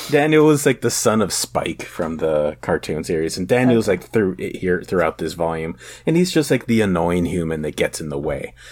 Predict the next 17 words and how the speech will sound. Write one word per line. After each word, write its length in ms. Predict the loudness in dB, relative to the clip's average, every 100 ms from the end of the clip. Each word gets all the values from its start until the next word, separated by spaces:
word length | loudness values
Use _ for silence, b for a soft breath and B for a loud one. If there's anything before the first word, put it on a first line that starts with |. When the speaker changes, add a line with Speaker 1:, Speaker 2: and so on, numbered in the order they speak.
| B B B -4
Speaker 1:
And, 300 | 2 2 2
but 140 | 2
I 100 | 2
just 220 | 2 2 4
love 240 | 4 4
the 160 | 4 4
idea 360 | 2 2 2
that 280 | 2 -2 -2
maybe 280 | -4 -2 0
the 120 | 2
Autobots 580 | 2 0 0 -2 -2 0
are 140 | 0
always 280 | 2 0 -2
just 120 | -2
sho-, 340 | -2 0 -2 -2
throwing 400 | -2 0 0 -2
shade, 560 | -2 0 0 0 -4